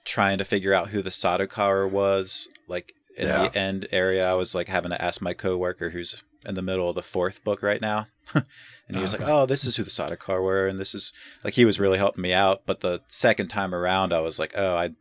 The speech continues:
Speaker 1: I really know what's happening." And, like, even at the beginning when Paul's dreaming, like, and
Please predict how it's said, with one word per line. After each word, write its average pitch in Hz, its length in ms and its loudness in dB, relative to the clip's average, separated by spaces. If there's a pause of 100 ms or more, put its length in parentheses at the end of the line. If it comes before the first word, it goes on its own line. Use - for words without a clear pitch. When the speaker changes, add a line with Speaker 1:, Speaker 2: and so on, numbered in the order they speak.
(140)
Speaker 1:
I - 80 -12
really 82 320 -4
know 82 100 -6
what's 80 140 -8
happening." 101 440 -2
And, 92 80 -6 (440)
like, 117 160 -2
even 123 240 4
at 113 100 2
the 101 80 -6
beginning 101 480 0
when 92 160 -4
Paul's 95 480 0
dreaming, 92 540 -4
like, 82 260 -6
and 78 200 -10